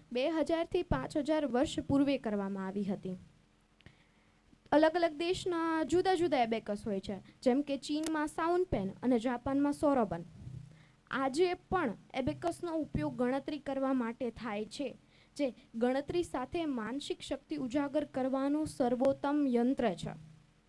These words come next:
અને એટલા જ માટે વિશ્વના દરેક દેશોમાં બાળકોને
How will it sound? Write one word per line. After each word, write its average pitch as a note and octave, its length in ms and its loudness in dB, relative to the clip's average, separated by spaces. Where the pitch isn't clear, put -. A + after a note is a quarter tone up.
અને C#4+ 140 2
એટલા F4 340 2
જ F4 100 0
માટે C#4+ 480 -2
વિશ્વના D#4 580 0
દરેક D4 440 2
દેશોમાં C#4+ 680 -2
બાળકોને C#4 680 2